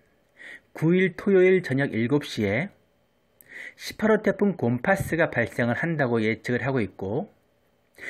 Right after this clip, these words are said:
그 진로는 일본 오키나와, 대만, 동중국해를 거쳐서 남중국해로 향하는 것으로 예측을 하고 있습니다.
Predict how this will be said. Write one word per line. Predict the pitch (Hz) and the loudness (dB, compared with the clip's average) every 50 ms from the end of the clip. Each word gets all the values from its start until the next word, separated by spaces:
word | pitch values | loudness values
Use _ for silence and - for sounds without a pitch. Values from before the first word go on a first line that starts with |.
| - - - _ | -14 -14 -14 _
그 | - - 175 190 | -2 2 4 4
진로는 | 180 - - 131 131 127 123 127 143 160 175 180 175 175 _ _ _ _ _ - - - - _ | 4 2 0 2 2 2 2 2 0 0 -2 -2 -6 -8 _ _ _ _ _ -20 -20 -20 -16 _
일본 | - 135 147 156 147 165 - - - | 2 2 2 4 4 2 0 0 -2
오키나와, | - 107 - - - 151 147 143 123 104 92 82 78 80 - _ _ _ _ _ _ _ _ _ _ _ _ _ | -4 -6 -6 -2 -2 0 0 2 0 0 -2 -4 -6 -10 -16 _ _ _ _ _ _ _ _ _ _ _ _ _
대만, | - 123 123 127 127 123 113 98 92 90 87 92 98 _ _ _ _ - - - - _ _ _ - | -2 0 0 0 0 0 -2 -2 -4 -6 -10 -14 -18 _ _ _ _ -20 -20 -20 -20 _ _ _ -4
동중국해를 | - 143 151 160 165 151 143 160 156 151 143 147 143 143 - 135 131 147 151 143 | -2 0 0 0 0 -2 -2 -2 -2 0 0 -2 -4 -4 -2 0 2 2 0 0
거쳐서 | - - 101 - - 156 143 - 98 90 104 147 202 - _ _ _ _ _ _ _ _ _ _ _ - - - - - - _ _ | -2 -6 -6 -4 -2 -4 -4 -2 -2 -4 -4 -4 -6 -10 _ _ _ _ _ _ _ _ _ _ _ -20 -20 -20 -20 -20 -20 _ _
남중국해로 | 123 117 113 123 139 151 160 151 147 160 160 160 151 151 156 151 - _ - - 147 139 151 147 | 2 2 4 4 4 2 0 2 0 0 0 2 0 0 0 -2 -4 _ -4 -2 2 2 2 4
향하는 | 127 139 123 120 120 120 120 120 120 | 2 2 2 2 2 2 0 0 0
것으로 | 113 107 - - 123 143 143 120 | -2 -2 -4 0 0 0 2 2
예측을 | 113 113 107 - _ - - - 120 127 135 127 | 0 0 -2 -4 _ -10 -6 -2 -2 0 0 0
하고 | 143 143 | 0 0
있습니다. | 151 120 - 110 98 92 - 90 85 80 - | 0 -2 -2 -6 -8 -8 -8 -8 -8 -8 -12